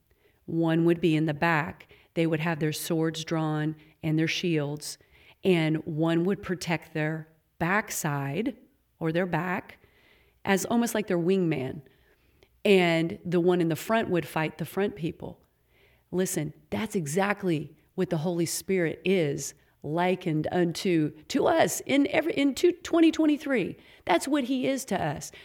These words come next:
When I go out in the mornings, when I'm going out about my business, when I'm talking to people, when I'm,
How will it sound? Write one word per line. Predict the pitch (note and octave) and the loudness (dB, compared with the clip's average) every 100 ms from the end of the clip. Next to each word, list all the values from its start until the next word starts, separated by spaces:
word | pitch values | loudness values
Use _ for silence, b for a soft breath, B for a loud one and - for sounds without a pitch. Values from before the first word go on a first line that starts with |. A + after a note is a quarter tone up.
| B | B
When | G3 G#3+ | -2 0
I | C#4+ | 0
go | B3 C4 C4+ | 2 2 2
out | C4 B3+ | 2 0
in | - G#3+ | 0 0
the | |
mornings, | G#3+ A#3 B3+ C4 B3+ - B B | 2 0 0 0 -2 -8 B B
when | - F3 | -4 0
I'm | G3 A3 | 0 0
going | G#3+ A3+ A3+ | -2 -2 0
out | A3 - - | 0 -2 -6
about | F3 G3+ G3+ - - | -4 -2 -4 -8 -6
my | F3+ | -4
business, | F3 G3+ G#3 A3 A3 G#3 B B - | 0 0 0 -2 -4 -8 B B -6
when | F#3 | 0
I'm | F3+ G3+ G#3 | 2 2 0
talking | G3+ G#3 G3+ G3+ A3 | -2 -2 -2 -2 -4
to | G#3 | -4
people, | - A3 A3 G#3 F#3+ | -6 -6 -4 -4 -2
when | F3 F3+ | 0 2
I'm, | F3+ F#3 | 2 0